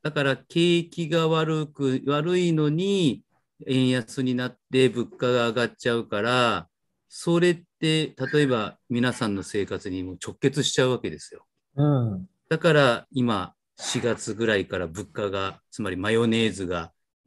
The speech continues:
Speaker 1: 二割上がり、あ、二、二、二割だったかな、二十パーセント上がりますとか、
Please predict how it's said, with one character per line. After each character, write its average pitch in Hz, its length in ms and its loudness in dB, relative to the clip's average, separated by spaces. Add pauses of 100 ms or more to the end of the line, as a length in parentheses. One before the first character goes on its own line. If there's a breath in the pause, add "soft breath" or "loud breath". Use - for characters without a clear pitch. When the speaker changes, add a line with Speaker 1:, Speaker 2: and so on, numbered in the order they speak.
Speaker 1:
二 110 140 -4
割 107 220 0
上 87 160 -2
が 85 100 -8
り、 92 140 -10
あ、 85 140 -10
二、 92 200 -6 (100)
二、 95 180 -8
二 98 180 -6
割 85 160 -8
だ 78 60 -18
っ - 40 -20
た - 100 -20
か - 100 -12
な、 113 100 -4
二 95 160 -6
十 92 120 -10
パ 92 180 -10
ー 85 40 -8
セ 101 100 -12
ン 92 80 -10
ト 87 100 -12
上 87 60 -10
が 87 100 -10
り 87 100 -8
ま 90 160 -8
す 85 100 -16
と 82 120 -16
か、 - 240 -20